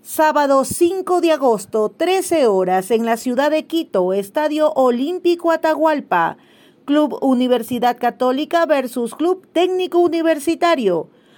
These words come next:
Juez central, Anthony Díaz. Asistente uno, David Bacasela. Asistente dos, Alan Gómez. Cuarto árbitro, Jordan Montesé.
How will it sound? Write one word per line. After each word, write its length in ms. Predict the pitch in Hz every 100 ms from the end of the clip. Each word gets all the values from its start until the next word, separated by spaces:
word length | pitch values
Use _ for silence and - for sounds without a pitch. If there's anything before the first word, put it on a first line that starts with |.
| _
Juez 280 | - 320 339
central, 600 | 339 330 339 339 226 165 - - _ -
Anthony 520 | 262 269 285 277 277
Díaz. 520 | 320 320 180 170 - -
Asistente 680 | 247 247 277 359 370 370 359
uno, 340 | 349 208 175
David 400 | 185 220 233 320
Bacasela. 800 | 302 311 311 294 339 294 180 160 - - _
Asistente 760 | - 302 320 294 381 392 381 349
dos, 360 | 254 180 180 - _
Alan 400 | - 349 349 339
Gómez. 520 | 320 349 226 170 - - - _
Cuarto 460 | 294 302 311 320 311
árbitro, 560 | 330 269 196 190 175 -
Jordan 400 | 311 370 370 339
Montesé. 680 | 339 320 311 285 269 185